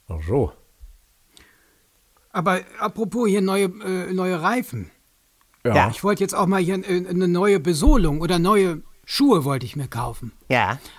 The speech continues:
Speaker 2: Aber ist euch schon mal aufgefallen, auch das ist Vergänglichkeit, man findet weit und breit kein Schuhgeschäft mehr mit einer anständigen Rutsche. Früher ist man doch immer dann reingegangen und erst mal dann in die Abteilung gerutscht.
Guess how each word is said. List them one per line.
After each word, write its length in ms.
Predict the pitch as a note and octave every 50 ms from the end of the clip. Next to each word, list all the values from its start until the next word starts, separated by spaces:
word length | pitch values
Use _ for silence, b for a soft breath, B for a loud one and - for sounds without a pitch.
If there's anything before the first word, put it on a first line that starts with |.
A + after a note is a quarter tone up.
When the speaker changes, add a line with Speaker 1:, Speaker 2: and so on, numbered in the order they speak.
| B B _ _
Speaker 2:
Aber 340 | - G3 F3 F#3+ F#3 F#3 F#3 -
ist 140 | F3+ -
euch 120 | A#3+ A3 -
schon 100 | - G#3
mal 100 | F#3+ D#3+
aufgefallen, 540 | - D#3+ D#3+ - - G3+ - - A3 A3+ G3
auch 100 | E3 C#3
das 240 | - E3+ D#3+ D3+ F#3
ist 120 | G#3 -
Vergänglichkeit, 800 | - F3+ D3+ A#2+ C#3+ D3 D#3+ D#3+ D#3+ - - - E3+ G3+ G#3+ - - _ _ _ _ _ _ _ _ _ _ _ _ _ - _ _ _ _ _ _ _ _ _ _ _ _ -
man 160 | F3 E3+ D3+
findet 360 | - A3+ B3+ A#3+ G#3+ - - C#3+
weit 260 | G#3+ C#4 D#4 - D4
und 140 | C#4 B3+ -
breit 400 | F#3 E3+ D3 A#2+ A2 - - - _ _ _ _ _ _ _ -
kein 320 | - F#3 B3 C#4 C#4+ A3+
Schuhgeschäft 760 | - - - C#4+ C#4+ G3 D#3+ C#3+ - - C3+ B2+ - - -
mehr 260 | C#3+ D#3 F#3 G3+ F3 _ _ _ _ _ _ _ _ _ _ _ _
mit 160 | - C4 - A3
einer 140 | F#3 -
anständigen 580 | - G#3 G#3 - - G#3+ G#3+ A3 G#3 A#3+ G3 A#3
Rutsche. 420 | A3+ A3 D#4 - - - D#3 A2+ - _ _ _ _ _ _ _ _ _ _ _ _ _ _ _ _ _ _ _ _ _
Früher 300 | - - G3 C4 C4+ C4+
ist 140 | A#3+ A#3 -
man 140 | B3+ B3 A3+
doch 160 | A#3+ A3+ -
immer 200 | A#3 A3+ A3 G3
dann 180 | F3 F3 D#3+ D#3+
reingegangen 580 | D3 D3 D#3+ F3+ G3+ A#3+ G#3 A3+ A#3+ C4 C4
und 120 | A#3 A3 A3+
erst 240 | G#3 G#3 G3+ - -
mal 100 | A3 A3
dann 180 | A3+ A3 A3+
in 140 | - G#3+ G#3
die 100 | A3 G#3
Abteilung 480 | F#3 E3 - B3 D4+ D#4 C4+ G3 D3 B2+
gerutscht. 560 | C3+ C3+ - A#2+ - - - - - -